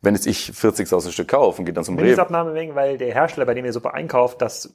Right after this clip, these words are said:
Speaker 2: anders nicht produzieren könnte?
Speaker 1: Ja, genau. Also es
Speaker 2: Okay.
Speaker 1: wird mehr im Rohr hängen bleiben, als dass dann tatsächlich ins Glas kommt. Und der Online-Shop
Speaker 2: Das
Speaker 1: ist dann
Speaker 2: ist ein schöner Ausdruck, den muss ich mir merken. Da bleibt auch mehr Suppe im Rohr hängen, als man verkauft. Ja.
Speaker 1: <laughs> Ja.
Speaker 2: Mhm.
Speaker 1: Ähm,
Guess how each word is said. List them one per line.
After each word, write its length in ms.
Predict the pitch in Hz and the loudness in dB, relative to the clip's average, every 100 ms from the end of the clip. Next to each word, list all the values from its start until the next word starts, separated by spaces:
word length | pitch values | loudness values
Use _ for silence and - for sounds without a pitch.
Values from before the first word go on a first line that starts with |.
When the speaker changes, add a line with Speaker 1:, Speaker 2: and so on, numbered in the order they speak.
| - | -16
Speaker 2:
anders 260 | - 127 127 | -8 -8 -8
nicht 200 | 123 - | -10 -10
produzieren 400 | 131 117 135 127 | -10 -8 -8 -8
könnte? 280 | 127 147 233 | -10 -14 -4
Speaker 1:
Ja, 120 | - | -2
genau. 280 | 175 - - - | 0 -4 -8 -6
Also 180 | 85 | -4
es 80 | 90 | -4
Speaker 2:
Okay. 80 | - | -2
Speaker 1:
wird 80 | 98 | 2
mehr 160 | 101 | 4
im 100 | 95 | 4
Rohr 180 | 92 101 | 4 2
hängen 220 | 101 98 | 4 0
bleiben, 320 | 90 90 90 87 | 2 2 2 -2
als 320 | 82 - - | -6 -6 -4
dass 180 | 87 - | -4 -2
dann 160 | 90 | -6
tatsächlich 300 | 87 82 87 | -6 -4 -4
ins 120 | 85 - | -6 0
Glas 260 | 92 92 | 0 0
kommt. 220 | - - - _ - - - | -4 -18 -20 _ -20 -18 -4
Und 100 | 101 | 2
der 100 | 104 | 4
Online-Shop 320 | 131 135 139 | 6 4 4
Speaker 2:
Das 100 | 127 | 4
Speaker 1:
ist 60 | 117 | 2
dann 100 | 107 | 0
Speaker 2:
ist 40 | |
ein 40 | 120 | -6
schöner 320 | - 139 127 | -10 -10 -12
Ausdruck, 360 | 127 _ - | -16 _ -20
den 100 | - | -20
muss 100 | 113 | -20
ich 60 | - | -20
mir 60 | 110 | -18
merken. 340 | 107 107 98 - - - | -18 -20 -20 -18 -18 -14
Da 80 | 120 | -14
bleibt 280 | 117 123 - | -6 -6 -6
auch 120 | 131 | -10
mehr 180 | 123 139 | -10 -12
Suppe 240 | 139 143 | -12 -14
im 160 | - 117 | -16 -14
Rohr 220 | 113 120 | -10 -8
hängen, 240 | 117 110 113 | -10 -14 -14
als 180 | 107 - | -14 -14
man 120 | 101 | -16
verkauft. 580 | - _ - - _ _ - | -20 _ -20 -20 _ _ -18
Ja. 120 | 110 - | -14 -8
Speaker 1:
<laughs> 160 | 180 - | -4 4
Ja. 180 | 113 - - _ - - | 4 4 -6 _ -20 -16
Speaker 2:
Mhm. 60 | 123 | -2
Speaker 1:
Ähm, 500 | 101 95 92 92 - | 2 4 2 -6 -12